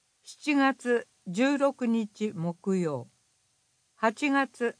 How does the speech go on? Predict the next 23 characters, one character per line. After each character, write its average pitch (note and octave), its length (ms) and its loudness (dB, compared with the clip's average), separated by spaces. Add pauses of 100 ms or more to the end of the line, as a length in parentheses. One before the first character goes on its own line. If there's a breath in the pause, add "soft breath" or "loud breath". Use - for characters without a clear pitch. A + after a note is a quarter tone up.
二 G#3+ 180 -2
十 - 140 -18 (260)
日 - 60 -
木 F#3 400 -2
曜、 C#3+ 300 -4 (800)
九 D#4 160 -2
月 G#3+ 500 0 (460)
十 C4+ 240 4
日 - 320 2
木 G3 420 -2
曜、 D#3 300 -2 (800)
十 C4 300 0
月 B3 480 -2 (320)
一 C#4+ 280 -4
日 B3+ 380 -2
木 F#3+ 440 0
曜、 D#3+ 300 0 (440)
二 B3+ 220 2
十 A#3 300 0
二 F3+ 200 0
日 F#3+ 520 -2
木 E3 420 -4
曜、 D3 320 -4